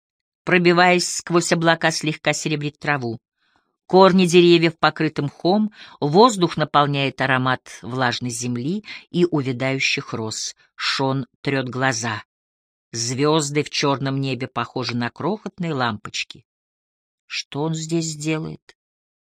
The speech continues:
Его не то чтобы беспокоит эта ситуация, он расслаблен и чувствует себя просто замечательно, но ему хотелось бы понять. Он не помнит недавних событий.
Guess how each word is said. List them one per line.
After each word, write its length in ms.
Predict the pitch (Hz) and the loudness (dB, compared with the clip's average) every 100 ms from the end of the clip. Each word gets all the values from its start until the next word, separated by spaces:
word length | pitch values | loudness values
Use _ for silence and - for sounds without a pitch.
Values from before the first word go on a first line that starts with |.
| _ _ _ _ _ - - 156 | _ _ _ _ _ -16 -16 -10
Его 260 | 180 214 240 | -4 -2 0
не 120 | 254 | -2
то 120 | - | -2
чтобы 300 | 247 269 247 | -6 -2 -2
беспокоит 640 | 233 247 - 254 - 311 - | -2 -4 -4 -4 -2 -4 -4
эта 140 | - | -6
ситуация, 720 | 135 135 - 123 - - 127 - | -6 -6 -4 -4 -4 -6 -6 -6
он 280 | 226 220 - - - | -4 -4 -6 -12 -2
расслаблен 880 | 170 170 - - 170 240 254 233 196 | 0 2 -2 -4 -2 -2 -2 -4 -2
и 160 | 170 | -2
чувствует 520 | - 240 - - 147 | -4 -8 -8 -8 -8
себя 360 | - 139 143 135 - _ - | -6 -4 -2 -2 -6 _ -2
просто 420 | 185 247 - 139 | 0 0 -2 -4
замечательно, 960 | 139 139 123 - 180 220 226 214 214 - _ _ - | -2 -2 -2 -2 -2 -2 -4 -2 -2 -6 _ _ -8
но 300 | 143 143 143 | -2 0 0
ему 380 | 127 123 131 120 | -2 -4 -4 -6
хотелось 600 | - 139 - 147 147 151 | -6 -6 -4 -4 -4 -4
бы 140 | 156 | -6
понять. 920 | 160 - 214 226 285 190 - - - _ _ _ _ _ _ _ _ _ _ _ _ _ _ _ _ - | -6 -10 -8 -8 -6 -8 -8 -12 -12 _ _ _ _ _ _ _ _ _ _ _ _ _ _ _ _ -6
Он 200 | 190 196 | -2 0
не 120 | 208 | -2
помнит 480 | - 214 202 202 208 | 0 0 0 -2 -4
недавних 420 | 190 190 190 190 | -2 -2 -2 -4
событий. 640 | - 196 151 117 - 143 | -4 -4 -4 -8 -10 -12